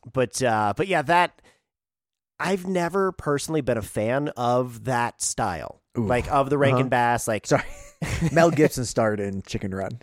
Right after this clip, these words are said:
Speaker 1: Oh, I
Speaker 2: Damn
Speaker 1: don't
Speaker 2: it.
Speaker 1: remember that.
Speaker 2: I'm sick of Mel Gibson being in these old movies.
Speaker 1: <laughs> Why? Because you're not
Speaker 2: 'Cause
Speaker 1: supposed
Speaker 2: he's
Speaker 1: to
Speaker 2: an
Speaker 1: like
Speaker 2: asshole.
Speaker 1: him? Okay, cool, cool.
Speaker 2: Because he's,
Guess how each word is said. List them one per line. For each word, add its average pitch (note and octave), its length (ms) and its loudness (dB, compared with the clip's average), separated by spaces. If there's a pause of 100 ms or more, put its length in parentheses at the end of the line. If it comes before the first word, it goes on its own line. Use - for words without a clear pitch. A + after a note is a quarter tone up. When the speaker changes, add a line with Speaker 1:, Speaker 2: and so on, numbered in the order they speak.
Speaker 1:
Oh, B2+ 60 -14
I E3 100 -2
Speaker 2:
Damn B3 140 4
Speaker 1:
don't - 40 2
Speaker 2:
it. G#2+ 40 -2
Speaker 1:
remember F#2+ 280 -6
that. C#3 280 -6
Speaker 2:
I'm A2+ 80 -4
sick - 380 0
of B3+ 100 0
Mel G#3 160 4
Gibson D#3 500 2
being B2 220 0
in A2+ 80 -2
these G#2 160 -2
old A2 180 2
movies. G2+ 600 -4
Speaker 1:
<laughs> - 1200 -10
Why? B2 200 4
Because A2 440 -4
you're B2 120 0
not B2+ 200 0
Speaker 2:
'Cause - 80 -10
Speaker 1:
supposed D#3 220 4
Speaker 2:
he's D#3+ 100 2
Speaker 1:
to F3 100 2
Speaker 2:
an C4 60 -2
Speaker 1:
like B3+ 180 2
Speaker 2:
asshole. A3+ 420 2
Speaker 1:
him? C3 100 2
Okay, A2 180 -2
cool, A2 160 -4
cool. G#2+ 80 0
Speaker 2:
Because E3 160 2
he's, D#3 240 -4